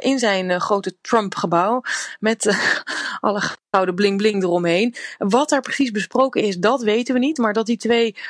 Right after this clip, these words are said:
eh, ja, elkaar wel liggen, dat is in ieder geval duidelijk. Waar Theresa May altijd al bang voor was, is dat Nigel Farage een ongeleid projectiel is. En dat, eh,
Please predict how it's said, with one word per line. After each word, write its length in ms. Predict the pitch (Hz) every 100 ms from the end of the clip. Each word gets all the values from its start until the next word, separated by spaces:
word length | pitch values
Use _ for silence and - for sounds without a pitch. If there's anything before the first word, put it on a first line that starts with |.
| -
eh, 280 | 220 214 202
ja, 160 | 214
elkaar 340 | 170 180 240 196
wel 140 | 185
liggen, 340 | 196 285 - 285
dat 180 | 277
is 100 | 285
in 80 | 247
ieder 160 | 254 247
geval 160 | -
duidelijk. 500 | 220 247 208 160 160
Waar 400 | 175 185 190 190
Theresa 300 | 185 220 196
May 180 | 196 190
altijd 260 | 147 214 208
al 120 | 196
bang 260 | 196 208 196
voor 160 | 208
was, 260 | 180 185 185
is 160 | 196
dat 140 | - 180
Nigel 280 | 185 185 190
Farage 440 | - 185 180 185
een 80 | -
ongeleid 520 | 220 196 196 180 180
projectiel 600 | - 196 190 - 226 202
is. 180 | 190 - - - - - -
En 220 | 208 202
dat, 320 | 196 202 -
eh, 260 | 196 180